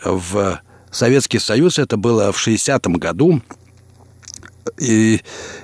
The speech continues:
и, в общем, наступали уже тяжелые времена для советских людей в Китае. Э, я пошла в исаа, тогда ИВЯ при мгу, рассказывает Эльвира Андреевна. Мне было жалко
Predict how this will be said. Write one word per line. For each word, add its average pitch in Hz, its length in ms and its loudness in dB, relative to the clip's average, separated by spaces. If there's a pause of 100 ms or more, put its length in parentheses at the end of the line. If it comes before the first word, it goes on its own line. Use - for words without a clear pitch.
(100)
и, 117 300 6
в 107 300 0
общем, 107 420 2
наступали 110 440 0
уже 101 200 2
тяжелые 110 500 2
времена 104 540 2 (260)
для 131 360 2 (340)
советских 123 560 2
людей 120 400 2 (180)
в - 140 -12
Китае. 110 540 2 (960)
Э, 107 360 2
я 143 240 2
пошла 143 640 0
в 127 180 -4
исаа, 135 560 0
тогда 107 340 -4
ИВЯ 113 580 0
при 120 200 2
мгу, 123 320 4
рассказывает 98 580 0
Эльвира 101 300 2
Андреевна. 98 460 -2 (300)
Мне 123 120 4
было 127 240 2
жалко 117 560 0